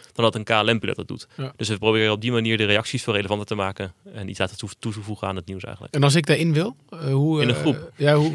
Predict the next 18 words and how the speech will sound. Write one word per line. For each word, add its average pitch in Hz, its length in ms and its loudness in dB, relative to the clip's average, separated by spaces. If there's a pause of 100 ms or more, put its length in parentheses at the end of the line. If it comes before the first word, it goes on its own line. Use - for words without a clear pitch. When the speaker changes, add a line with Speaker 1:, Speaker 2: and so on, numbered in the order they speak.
(100)
Speaker 2:
nee, 160 220 6
zeg 262 120 12
maar, 156 120 2
hoe, 165 220 6
als, 143 200 2
als, 143 100 -4
gewoon 156 160 4
als 147 140 4
luisteraar 151 400 6
van 143 100 2
deze 139 140 2
podcast, 175 400 -4
hoe, 160 160 0
Speaker 1:
Ja. 123 180 2
Speaker 2:
wat 151 160 2
moet 160 100 0
ik 143 80 0
doen? 220 180 -2